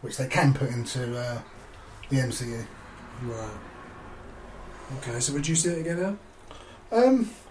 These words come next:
Speaker 1: I'd probably watch it just for the Quicksilver scene, 'cause I think that was the best scene on it.
Speaker 2: Yeah.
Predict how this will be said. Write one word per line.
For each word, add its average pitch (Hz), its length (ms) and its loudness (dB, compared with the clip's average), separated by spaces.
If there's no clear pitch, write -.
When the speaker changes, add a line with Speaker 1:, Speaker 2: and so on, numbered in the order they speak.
Speaker 1:
I'd 175 160 6
probably 214 240 6
watch 175 260 12
it 156 80 2
just 175 160 6
for 151 80 4
the 147 60 8
Quicksilver 135 440 2
scene, 139 200 2
'cause 151 120 4
I 151 60 6
think 156 100 4
that 143 60 6
was 135 80 4
the 147 80 4
best 143 200 4
scene 151 220 6
on 170 180 2
it. - 100 -10
Speaker 2:
Yeah. 117 240 -2